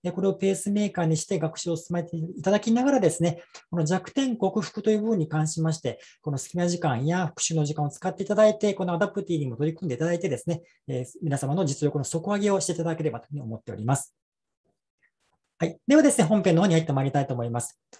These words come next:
えー、冒頭からですね、ご覧いただいてます、こちらがトーイックテストアダプ-、アダプティのですね、えー、トップ画面になります。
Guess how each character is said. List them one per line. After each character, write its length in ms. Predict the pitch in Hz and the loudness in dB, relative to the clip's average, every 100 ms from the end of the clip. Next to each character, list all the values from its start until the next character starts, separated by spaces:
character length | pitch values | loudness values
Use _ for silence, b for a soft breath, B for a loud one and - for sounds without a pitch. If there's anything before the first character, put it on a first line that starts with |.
| B | B
え 80 | 175 | -2
ー、 40 | 175 | 4
冒 140 | 233 | 4
頭 100 | 254 | 6
か 100 | 262 | 4
ら 60 | 254 | 4
で 80 | |
す 80 | - | 2
ね、 60 | 175 | 0
ご 60 | |
覧 120 | 180 180 | 0 0
い 20 | |
た 80 | 185 | 0
だ 80 | |
い 60 | 185 | -2
て 100 | 190 | 0
ま 80 | 175 | -2
す、 100 | - | -2
こ 80 | 160 | -2
ち 60 | |
ら 120 | 170 170 | 0 2
が 160 | 185 | 0
ト 120 | 185 | 0
ー 40 | 175 | -6
イ 20 | |
ッ 20 | |
ク 80 | 175 | -4
テ 120 | 175 | -4
ス 60 | 160 | -2
ト 60 | |
ア 40 | 170 | 0
ダ 100 | 165 | 0
プ-、 140 | 165 | -2
ア 140 | - 151 | -4 -2
ダ 80 | 160 | -2
プ 180 | - | -6
テ 80 | - | -10
ィ 80 | 120 | -8
の 80 | 104 | -8
で 80 | 101 | -8
す 160 | - | 0
ね、 220 | 180 185 b _ | 0 0 b _
え 140 | 143 131 | -4 -2
ー、 60 | |
ト 80 | - | 0
ッ 40 | 165 | 0
プ 120 | 233 | 4
画 140 | 240 | 4
面 180 | 247 180 | 4 2
に 80 | 214 | 2
な 100 | 170 | 0
り 120 | 113 | -2
ま 180 | 104 107 | -6 -10
す。 160 | - | -12